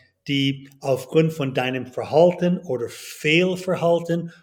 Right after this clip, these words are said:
oder Sachen, die sie erwartet haben, die sie nicht bekommen haben oder fehlende Intervention, da lohnt sich dann, weil das sind sehr profitabel, wenn du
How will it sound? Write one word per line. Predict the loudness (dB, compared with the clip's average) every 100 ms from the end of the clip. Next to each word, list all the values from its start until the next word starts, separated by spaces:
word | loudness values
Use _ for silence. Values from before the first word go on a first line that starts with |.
| -8
oder | -4 -4
Sachen, | 0 0 0 -4
die | -4
sie | -4 -2
erwartet | -2 0 0 0 -4
haben, | -4 -4
die | -8
sie | -10 -10
nicht | -8 -10 -12 _ _ _ -8
bekommen | -8 -2 0 0 0
haben | 0 -2 -10 -20 -8
oder | -6 -6
fehlende | -2 2 2 2 -4
Intervention, | -4 -6 -4 -4 -6 -8 -4 -2 -2 -6 -10 _ _ _ _
da | 0 2
lohnt | 2 2 0 -2
sich | -6 -4
dann, | -2 -2
weil | -2 -2
das | 0 -2 -2
sind | -6
sehr | -2 -2
profitabel, | -4 -4 -4 -4 -8 -4 -2 -2
wenn | -4 0
du | 0